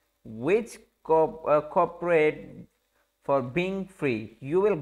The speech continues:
get paid, so now you are making money from home। यानी कि एक छोटा सा प्लेटफॉर्म है जो आपको घर बैठे हुए एक इनकम प्रोवाइड करने का जरिया बन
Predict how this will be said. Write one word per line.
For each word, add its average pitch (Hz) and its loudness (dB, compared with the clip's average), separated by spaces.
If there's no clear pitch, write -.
get 208 2
paid, 151 4
so 143 0
now 175 4
you 165 0
are 170 4
making 147 -4
money 135 -2
from 123 -4
home। 135 -2
यानी 175 -6
कि 196 -2
एक 190 -4
छोटा 156 -2
सा 175 -4
प्लेटफॉर्म 135 -4
है 147 -6
जो 139 -4
आपको 135 0
घर 220 2
बैठे 160 -2
हुए 135 -2
एक - -12
इनकम 135 -8
प्रोवाइड 117 -2
करने 113 -6
का 113 -8
जरिया 107 -8
बन 107 -10